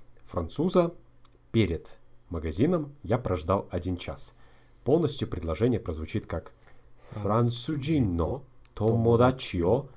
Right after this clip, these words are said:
депато но маэде ичиджикан мачимашта". И прочитаем еще раз. "Француджино томодачио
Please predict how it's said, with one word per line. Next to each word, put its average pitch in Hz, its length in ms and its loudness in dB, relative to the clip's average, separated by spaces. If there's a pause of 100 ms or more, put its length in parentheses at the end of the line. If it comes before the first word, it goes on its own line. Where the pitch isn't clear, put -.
(400)
депато 117 800 2
но 80 160 -2
маэде 87 720 2 (340)
ичиджикан 98 840 -4 (220)
мачимашта". 92 880 -2 (880)
И 196 80 -8
прочитаем 78 480 -6
еще - 220 -2
раз. - 240 0 (1200)
"Француджино 113 1200 2 (480)
томодачио 113 960 2